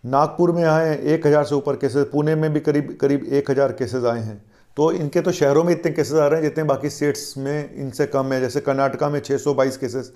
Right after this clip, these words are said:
वेस्ट बंगाल में एक सौ अट्ठासी केसेस आए हैं। तो कुल मिला के पंजाब and महाराष्ट्र आपको बहुत चिंता करने की ज़रूरत है। और करना क्या है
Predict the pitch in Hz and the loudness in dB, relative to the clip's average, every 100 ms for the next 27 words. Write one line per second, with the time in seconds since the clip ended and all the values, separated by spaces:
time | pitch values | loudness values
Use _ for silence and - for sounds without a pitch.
0 | - - - 123 147 156 147 147 147 147 | -20 -20 -4 0 0 0 2 2 2 0
1 | 143 139 147 143 - 117 - 135 127 156 | -2 0 0 -2 -4 -10 -4 0 2 0
2 | 151 127 135 123 120 113 110 - - - | 0 -2 0 0 -2 -6 -10 -16 -20 -20
3 | _ _ 143 143 185 175 151 143 151 151 | _ _ -4 2 2 4 2 2 0 0
4 | - - - - _ _ _ _ - 131 | -4 -20 -20 -20 _ _ _ _ -10 -4
5 | 123 131 131 127 - 123 131 120 110 107 | 2 2 2 -2 -10 -8 -8 -6 -4 -4
6 | 107 117 107 110 _ _ _ 104 113 - | -4 -8 -10 -12 _ _ _ -4 -4 -4
7 | 120 104 92 135 135 117 120 107 113 107 | -10 -8 -6 -6 -6 -6 -6 -6 -8 -6
8 | 113 113 113 127 139 - - _ 117 120 | -4 -4 -4 -6 -6 -12 -20 _ -4 -4
9 | 123 120 139 139 123 110 107 104 | -4 -4 -2 -2 -2 -2 -4 -8